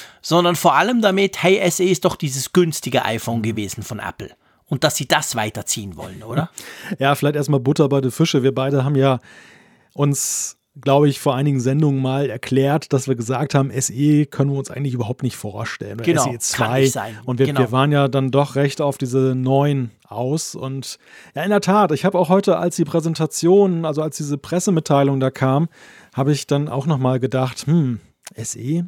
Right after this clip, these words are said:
Speaker 2: ist schon irgendwie befremdlich, ne? So ein großes Phone zu sehen und das dann S E bezeichnet, äh, zu, dass es be-, mit S E bezeichnet wird,
Speaker 1: Mhm.
Speaker 2: aber es ist genauso, wie du sagst. Apple misst dem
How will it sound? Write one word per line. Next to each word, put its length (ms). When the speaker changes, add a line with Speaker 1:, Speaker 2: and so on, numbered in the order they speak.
Speaker 2:
ist 160
schon 100
irgendwie 140
befremdlich, 640
ne? 120
So 80
ein 60
großes 380
Phone 280
zu 120
sehen 280
und 80
das 140
dann 180
S 180
E 160
bezeichnet, 540
äh, 160
zu, 320
dass 120
es 60
be-, 180
mit 120
S 140
E 120
bezeichnet 480
wird, 120
Speaker 1:
Mhm. 60
Speaker 2:
aber 180
es 100
ist 140
genauso, 440
wie 80
du 100
sagst. 600
Apple 440
misst 460
dem 260